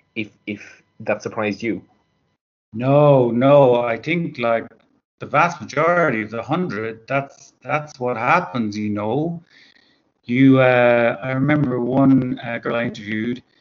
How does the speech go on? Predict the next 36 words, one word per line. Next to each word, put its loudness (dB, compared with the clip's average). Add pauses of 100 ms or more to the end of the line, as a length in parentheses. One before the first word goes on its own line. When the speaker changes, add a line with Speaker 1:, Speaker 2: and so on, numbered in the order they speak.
(360)
Speaker 2:
she 0
did -2
the -12
same -2
as -6
me, -2
a -2
commerce -6
degree, -8 (680)
and -2
she -2
went, 0
she -12
just -12
applied -2
randomly 0
for -12
a -16
few -8
jobs -2
when -6
she -12
was -10
twenty-one. -6 (420)
The -20
first -2
interview -4
she -8
got, 0
she, -10
it -14
was -8
a -10
fund -4
management -4
company, -12